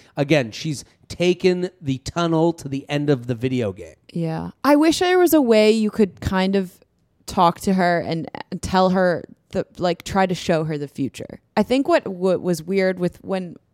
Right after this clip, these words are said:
Speaker 2: when it, what
Speaker 1: Mm-hmm.
Speaker 2: worked on me was, like, you know, my friend, I think it was my friends or my parents, but they were like, "It's fine now. Like,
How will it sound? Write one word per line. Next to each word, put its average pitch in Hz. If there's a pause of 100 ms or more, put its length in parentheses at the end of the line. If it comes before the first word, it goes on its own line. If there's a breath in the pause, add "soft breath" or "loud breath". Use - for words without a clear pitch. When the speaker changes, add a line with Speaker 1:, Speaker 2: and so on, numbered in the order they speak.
Speaker 2:
when 185
it, 175
what 190
Speaker 1:
Mm-hmm. 135
Speaker 2:
worked 214
on 190
me 175
was, 185
like, 165 (920 loud breath)
you 214
know, 220
my 202
friend, 202
I 185
think 269
it 359
was 247
my 196
friends 233
or 208
my 170
parents, 185
but 180
they 180
were 170
like, 160 (160)
"It's -
fine 311
now. 240
Like, 180